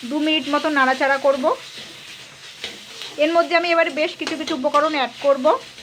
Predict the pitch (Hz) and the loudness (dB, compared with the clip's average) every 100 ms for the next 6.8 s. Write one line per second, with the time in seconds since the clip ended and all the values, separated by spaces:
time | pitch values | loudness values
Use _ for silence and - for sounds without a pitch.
0 | - - - - - - - - - - | -20 -18 -16 -16 -16 -18 -20 -20 -18 -18
1 | - - - - - - - - - - | -18 -20 -20 -20 -20 -20 -18 -18 -16 -16
2 | - - - - - - - - - - | -16 -18 -10 -8 -6 -8 -8 -10 -8 -8
3 | - - - - - - 320 381 370 349 | -10 -18 -20 -20 -8 -2 -2 0 0 0
4 | 349 339 403 440 339 339 349 339 302 294 | -2 -2 -4 -2 0 0 -2 0 2 2
5 | 311 302 294 302 311 302 285 285 302 294 | 0 0 0 0 -2 0 -4 -2 -4 -4
6 | 285 294 294 294 269 262 277 349 | -4 -2 -2 0 0 0 0 0